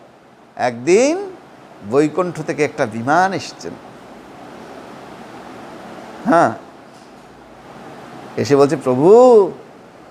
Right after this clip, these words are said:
এবার চলুন আমাদের সঙ্গে।" বলে, "হ্যাঁ,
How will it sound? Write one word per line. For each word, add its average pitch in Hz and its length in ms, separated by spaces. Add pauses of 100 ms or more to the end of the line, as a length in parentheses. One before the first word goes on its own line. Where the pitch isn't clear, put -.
(460)
এবার 147 240
চলুন 233 260
আমাদের 311 260
সঙ্গে।" 226 640 (1120)
বলে, 170 160
"হ্যাঁ, 208 200